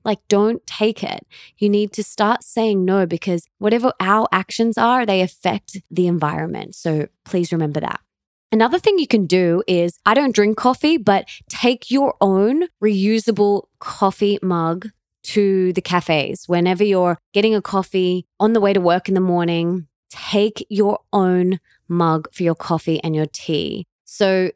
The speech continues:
not only drinking boiling hot coffee or tea out of plastic or styrofoam not only is that extremely toxic for your hormones, so if you have any hormonal issues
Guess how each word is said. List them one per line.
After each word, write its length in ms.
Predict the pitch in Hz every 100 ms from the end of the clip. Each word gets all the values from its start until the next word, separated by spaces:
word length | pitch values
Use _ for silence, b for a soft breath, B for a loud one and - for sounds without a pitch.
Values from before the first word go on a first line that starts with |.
| 214
not 240 | 220 254
only 500 | 269 277 262 247 233 185
drinking 720 | 170 180 185 196 - 196 190 -
boiling 640 | 175 - 180 190 196 196
hot 300 | 180 180 -
coffee 340 | - 170 - 170
or 100 | 165
tea 320 | - 165 160
out 180 | 165 170
of 200 | 170 -
plastic 640 | - - 165 - - 170 -
or 80 |
styrofoam 1080 | 165 - 165 151 160 175 - - - 208 247 - _ _ -
not 260 | 214 247
only 260 | 262 254 240
is 200 | 220 175
that 240 | 185 185
extremely 1000 | 185 - - - - 175 185 220 262 269
toxic 500 | - - 180 - 190
for 140 | - 175
your 220 | 160 156
hormones, 420 | 151 147 196 262
so 80 | 196
if 120 | 190
you 120 | 240
have 160 | 262 294 -
any 600 | 185 175 185 185 180 170 _
hormonal 580 | - 185 180 165 175 185
issues 580 | - 190 - 175 175 -